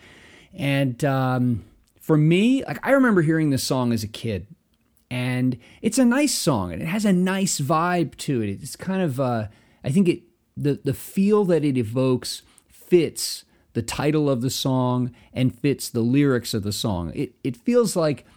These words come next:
you're sitting somewhere outside, it's warm but it's not hot,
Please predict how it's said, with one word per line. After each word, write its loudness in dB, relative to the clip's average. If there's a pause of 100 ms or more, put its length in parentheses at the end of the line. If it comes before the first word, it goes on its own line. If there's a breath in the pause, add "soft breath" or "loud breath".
you're 2
sitting 2
somewhere 0
outside, 0 (160 loud breath)
it's -4
warm 4
but 2
it's -4
not 0
hot, -4